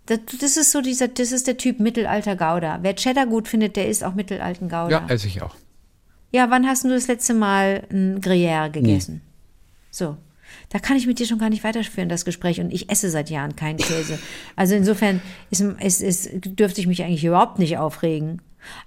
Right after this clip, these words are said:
Speaker 1: Aber der sieht so lecker aus, der Käse von Alex. Red Hot Chili
Speaker 2: Ja,
Speaker 1: Cheddar.
Speaker 2: ganz witzig, ne?
Speaker 1: Irischer Cheddar mit Chili, mindestens achtundvierzig Prozent Fett. Was heißt nochmal das T R dann immer? Trocken?
Speaker 2: Das ist eine sehr gute Frage. Mindestens achtundvierzig Prozent Fett,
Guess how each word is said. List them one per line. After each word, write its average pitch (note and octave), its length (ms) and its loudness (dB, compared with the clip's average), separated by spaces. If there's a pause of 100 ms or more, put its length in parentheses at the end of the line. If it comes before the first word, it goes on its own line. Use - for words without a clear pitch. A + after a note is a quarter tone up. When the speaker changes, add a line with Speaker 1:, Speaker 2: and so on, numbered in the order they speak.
Speaker 1:
Aber G3+ 320 4
der F3 180 2
sieht F3 260 -2
so B3 480 4
lecker A3 640 4
aus, F3+ 240 0
der F#3 100 0
Käse F3+ 300 -2
von F3+ 200 -4
Alex. F3+ 440 -2
Red G#3+ 420 2
Hot G#3 320 -2
Chili G3+ 340 0
Speaker 2:
Ja, G3+ 40 -6 (200)
Speaker 1:
Cheddar. F3 160 2
Speaker 2:
ganz G#2 220 2
witzig, - 280 8
ne? D4 60 4
Speaker 1:
Irischer B3+ 360 4
Cheddar A3+ 360 2
mit G3+ 200 0
Chili, G#3+ 400 2 (340)
mindestens A3 1120 2
achtundvierzig F#3 640 -2
Prozent F3+ 440 -2
Fett. A#3 400 -2 (840)
Was A3 180 2
heißt D#4 160 2
nochmal C#4 200 4
das A3+ 180 0
T G#3+ 160 2
R G3 220 2
dann F3 140 0
immer? D#3+ 220 -4
Trocken? - 360 -2
Speaker 2:
Das G3+ 180 2
ist A3 160 -2
eine A3 80 2
sehr A3 300 2
gute G#3 260 -2
Frage. E3 380 -2
Mindestens F#3+ 520 0
achtundvierzig E3+ 480 -4
Prozent C3+ 320 0
Fett, - 300 -2